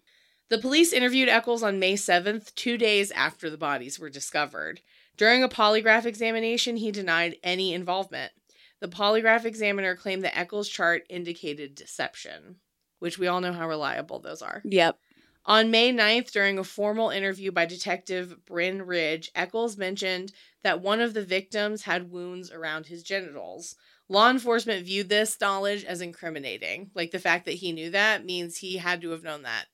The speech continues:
Speaker 1: from being there.
Speaker 2: Hmm.
Speaker 1: But I'm like, but was that information
Speaker 2: But was it in the
Speaker 1: released?
Speaker 2: news?
Speaker 1: Right.
Speaker 2: Yeah.
Speaker 1: After a month had passed with little progress in the case, police continued to focus their investigation upon Eccles,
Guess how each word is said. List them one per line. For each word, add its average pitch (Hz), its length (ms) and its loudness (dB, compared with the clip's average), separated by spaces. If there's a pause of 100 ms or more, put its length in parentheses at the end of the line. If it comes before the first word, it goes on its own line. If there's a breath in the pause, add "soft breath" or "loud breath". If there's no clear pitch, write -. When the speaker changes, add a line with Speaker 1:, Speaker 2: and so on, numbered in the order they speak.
(380)
Speaker 1:
from 151 260 -12
being 110 400 -16
there. - 320 -10 (140)
Speaker 2:
Hmm. 185 420 0 (420)
Speaker 1:
But 175 100 -10
I'm 170 100 -12
like, 156 200 -12
but 147 120 -12
was 147 220 -14
that 151 300 -16 (100)
information 151 520 -14
Speaker 2:
But 196 180 0
was 196 180 4
it 202 120 4
in 196 180 4
the 190 80 6
Speaker 1:
released? 185 100 4
Speaker 2:
news? 190 360 8
Speaker 1:
Right. - 160 4
Speaker 2:
Yeah. 180 440 6 (720 soft breath)
Speaker 1:
After 269 320 6
a 330 80 8
month 254 260 6
had 269 140 0
passed 214 360 4
with 196 140 -4
little 196 240 0
progress 196 540 4
in 180 60 -8
the 170 80 -4
case, 185 420 0
police 214 360 -4
continued 214 580 -2
to 247 100 -4
focus 196 460 -2
their 175 140 0
investigation 170 760 -4
upon 147 520 -4
Eccles, 107 560 -6